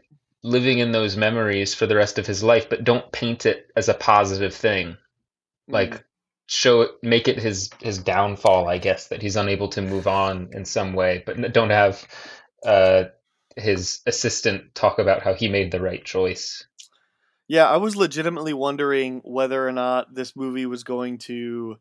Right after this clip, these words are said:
Speaker 2: end, like, showing him wake up from being in the pool. Like, if he just relives this case over and over again.
Speaker 1: Mm-hmm.
Speaker 2: And, uh,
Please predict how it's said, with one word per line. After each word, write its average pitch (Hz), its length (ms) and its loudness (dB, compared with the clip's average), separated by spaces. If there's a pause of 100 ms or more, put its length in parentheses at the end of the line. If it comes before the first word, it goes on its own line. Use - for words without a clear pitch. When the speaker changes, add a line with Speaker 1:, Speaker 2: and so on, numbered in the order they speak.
(400)
Speaker 2:
end, 127 600 -4 (640)
like, 127 240 -2
showing 135 480 -4
him 120 600 -8 (240)
wake 131 340 -4
up 117 240 -4
from 123 200 -8
being 120 260 -8
in 113 100 -12
the 110 80 -12
pool. 113 360 -16 (100)
Like, 127 140 -8
if 120 80 -16
he 139 100 -12
just 127 180 -8
relives 123 640 -8
this 117 240 -12
case - 540 -18
over 120 240 -14
and 117 100 -14
over 117 220 -14
again. 113 340 -18 (480)
Speaker 1:
Mm-hmm. 107 100 -8
Speaker 2:
And, 117 280 -6
uh, 113 400 -10